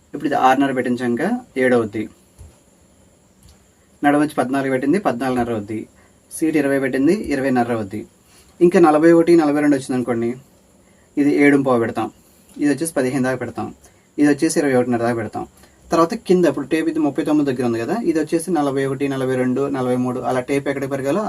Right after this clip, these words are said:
అంత క్లాత్ ఇటు పెరుగుతూ ఉంటుంది, ఇటు పక్కన కుడి పక్కన ఈ కొలతలో ఇలా పెరుగుతుంటాయి. తగ్గినప్పుడల్లా ఇప్పుడు ఇక్కడ ఉన్నది ఇప్పుడు ఆరున్నర పెట్టింది, ఆరు పెట్టొచ్చు, ఐదున్నర పెట్టొచ్చు, ఐదు ముప్పై. అలా సైజు పెరిగిన ఒక అంగుళం తేడా వచ్చేటప్పటికల్లా ఒక్కొక్క పావు ఇంచు తేడా వస్తాయి అనమాట.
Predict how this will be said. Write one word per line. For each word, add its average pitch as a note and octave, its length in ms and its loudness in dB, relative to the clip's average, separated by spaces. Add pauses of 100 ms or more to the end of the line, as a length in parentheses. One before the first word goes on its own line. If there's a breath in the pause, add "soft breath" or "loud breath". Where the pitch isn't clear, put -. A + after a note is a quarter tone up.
అంత D#3 200 0
క్లాత్ C#3+ 240 2
ఇటు C3 140 -12
పెరుగుతూ B2 300 -4
ఉంటుంది, G#2+ 240 -8 (420)
ఇటు A#2+ 140 -6
పక్కన A#2+ 220 -2
కుడి B2 160 -2
పక్కన A2 220 -6 (520 soft breath)
ఈ D3+ 180 4
కొలతలో D3+ 320 2
ఇలా D3 140 2
పెరుగుతుంటాయి. A#2 440 -4 (520 soft breath)
తగ్గినప్పుడల్లా F3+ 680 4 (680 soft breath)
ఇప్పుడు D#3+ 160 2
ఇక్కడ D#3+ 160 4
ఉన్నది E3 200 4
ఇప్పుడు D#3+ 180 -2
ఆరున్నర D#3 300 2
పెట్టింది, D#3 300 0 (1040)
ఆరు C#3 180 4
పెట్టొచ్చు, D3+ 320 -4 (300)
ఐదున్నర C3 320 0
పెట్టొచ్చు, B2+ 340 -4 (120)
ఐదు C3+ 160 -2
ముప్పై. B2+ 280 -2
అలా C#3+ 160 2
సైజు D#3+ 340 2
పెరిగిన D3+ 240 0 (140)
ఒక D3 180 0
అంగుళం D#3+ 280 6 (140)
తేడా D3+ 260 0
వచ్చేటప్పటికల్లా D3 460 -2
ఒక్కొక్క D#3 280 -6
పావు C3+ 180 2
ఇంచు D#3+ 140 -4
తేడా B2 220 0
వస్తాయి A2 200 -4
అనమాట. G#2 180 -6